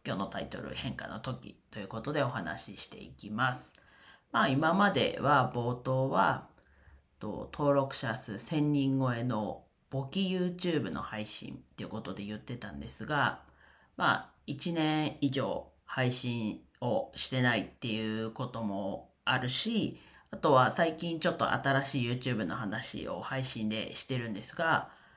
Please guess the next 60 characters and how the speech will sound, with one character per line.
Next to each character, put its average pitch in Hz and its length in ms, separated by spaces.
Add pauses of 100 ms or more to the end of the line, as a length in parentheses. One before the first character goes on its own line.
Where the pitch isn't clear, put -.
(260)
ま 185 80
あ、 185 40
簿 156 200
記 175 200
YouTube 160 560
だ 117 140
け 117 160
に 113 140
限 147 260
ら 160 160
ず、 - 320 (1600)
YouTube 151 540
を - 40
や 131 140
っ 131 80
て 143 100
る 165 100
っ 190 120
て - 80
い 147 60
う 131 60
こ 156 120
と 165 100
も 156 140
あ 160 60
っ - 180
て、 214 420 (580)
こ 127 260
う - 20
変 151 140
化 127 100
の 110 140
時 - 240
か - 140
な 127 160
と - 260 (800)
思 135 160
っ 127 40
た 113 140
の 110 140
で、 185 340
今 143 140
日 - 20
か 117 140
ら 117 120
冒 107 220
頭、 78 460 (560)
シ - 160
ン 110 80
プ 117 80
ル 82 120
に 80 220
YouTube 131 460
の 92 100
配 107 240
信 87 240
を - 40
し - 120
た 131 100
り - 120